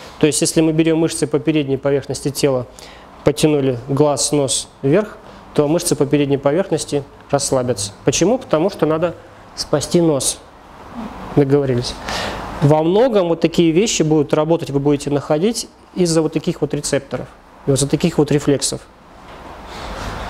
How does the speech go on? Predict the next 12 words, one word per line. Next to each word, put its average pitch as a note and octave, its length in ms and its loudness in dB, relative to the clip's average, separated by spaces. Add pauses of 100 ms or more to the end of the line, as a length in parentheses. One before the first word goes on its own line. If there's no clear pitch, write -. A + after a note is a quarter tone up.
(920)
Провокация, G3 680 2
так, F#3 280 -2
я D3+ 80 4
уже C#3 140 0
сказал. G3+ 520 0 (340)
Фокусировка F#3+ 580 2
взгляда F#3 340 2
на F#3 160 2
параллельные D#3+ 580 0
прямые. C3+ 480 -2 (4000)
Держи. D#3+ 280 2 (2500)
Параллельные? D3+ 440 2